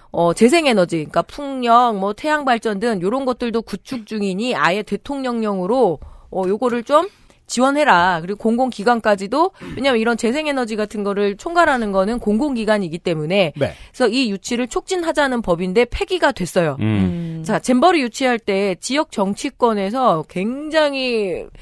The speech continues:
Speaker 1: 결정이 났을 때 울면서 방방 떴거든요. 그리고 나서 파행이 났잖아요. 새만금은 지금 서로 다 트라우마가 됐어요.
Speaker 4: 음.
Speaker 1: 자, 그래서 이천이십오 년까지 원래 윤석열 대통령의 대선 공약으로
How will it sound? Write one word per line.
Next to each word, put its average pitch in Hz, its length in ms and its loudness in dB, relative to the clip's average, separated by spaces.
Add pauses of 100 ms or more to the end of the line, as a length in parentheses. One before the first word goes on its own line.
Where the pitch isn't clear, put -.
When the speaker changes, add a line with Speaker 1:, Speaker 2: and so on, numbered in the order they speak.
(400)
Speaker 1:
결정이 302 500 4
났을 214 300 2
때 240 100 4
울면서 262 460 2
방방 220 400 -2
떴거든요. 381 500 0 (800)
그리고 320 220 0
나서 269 200 4
파행이 381 400 2
났잖아요. 269 600 2 (420)
새만금은 277 800 0
지금 226 340 -4
서로 302 280 -2
다 214 160 2
트라우마가 226 560 2
됐어요. 156 340 -4 (120)
Speaker 4:
음. 175 640 -2
Speaker 1:
자, 180 200 2
그래서 196 180 -2
이천이십오 226 640 0
년까지 247 500 2
원래 214 300 2
윤석열 254 420 0
대통령의 214 520 -2
대선 220 640 4
공약으로 208 760 2